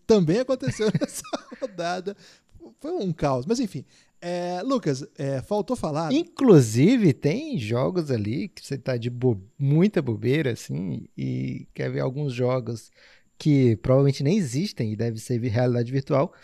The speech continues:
Speaker 2: Tem o aplicativo Maicujo aí. <laughs> É, em, em alta, tá em viés de alta esse aplicativo. Tem poucos jogos que existem de verdade por lá. E o que ia ter, não te-, acabou não tendo, né? Mas tem va-,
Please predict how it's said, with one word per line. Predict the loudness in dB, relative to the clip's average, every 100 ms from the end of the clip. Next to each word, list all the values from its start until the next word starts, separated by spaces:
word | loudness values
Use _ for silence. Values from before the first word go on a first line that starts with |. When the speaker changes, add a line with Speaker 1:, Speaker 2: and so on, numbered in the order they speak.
| _ 0
Speaker 2:
Tem | 2
o | 2
aplicativo | 0 -2 -2 -2 -4
Maicujo | -4 -4 2 4 4 2
aí. | 0 -2
<laughs> | -4 -6 -14 -8 -10 -6 -8
É, | -6 -2 -2 0 -4 -4 -10 -10 -10 -14 -8 -6
em, | -6 -6 -2 2
em |
alta, | 6 8 8 4 0
tá | 0
em |
viés | 2 6 6 6
de | 2
alta | 2 0 -4
esse | -4 -4
aplicativo. | -4 -2 -2 0 -2 -2 -4 -6 -14 -14 -8 -8 -4
Tem | -6 2
poucos | 6 6 4 2 4
jogos | 4 6 4 2 -2
que | -2
existem | 0 0 -2 -2 -6
de | -4
verdade | -4 -2 -4 -4
por | -6 -4
lá. | -2 -4 -8 _ _ _ _ -8
E | 2 2
o | 2
que | 0
ia | -2 0
ter, | -2
não | -2
te-, | -4 -6
acabou | -6 -4 -4
não | -2 -4
tendo, | -6 -8 -8
né? | -8 -4
Mas | -4 -4
tem | -4 -6
va-, | -4 -4 -4